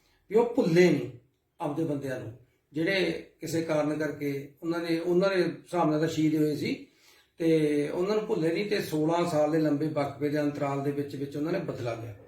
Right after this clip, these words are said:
ਇਹ ਕਹਾਣੀ ਏਦਾਂ ਸ਼ੁਰੂ ਹੁੰਦੀ ਆ। ਇਹ ਆਪਰੇਸ਼ਨ ਦਾ ਨਾਂ ਰੱਖਦੇ ਨੇ ਮੋਸਾਦ ਵਾਲੇ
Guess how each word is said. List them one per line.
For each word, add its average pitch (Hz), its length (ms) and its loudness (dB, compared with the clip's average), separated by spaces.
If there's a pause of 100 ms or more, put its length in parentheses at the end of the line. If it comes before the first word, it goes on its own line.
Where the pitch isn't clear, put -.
(720)
ਇਹ 196 100 -2
ਕਹਾਣੀ 185 360 2
ਏਦਾਂ 165 220 0
ਸ਼ੁਰੂ - 200 -2
ਹੁੰਦੀ 160 280 2
ਆ। 214 240 -2 (340)
ਇਹ 175 120 2
ਆਪਰੇਸ਼ਨ 180 440 0
ਦਾ 180 80 4
ਨਾਂ 165 220 2
ਰੱਖਦੇ 156 280 -2
ਨੇ 165 60 2
ਮੋਸਾਦ 143 360 -2
ਵਾਲੇ 165 240 -2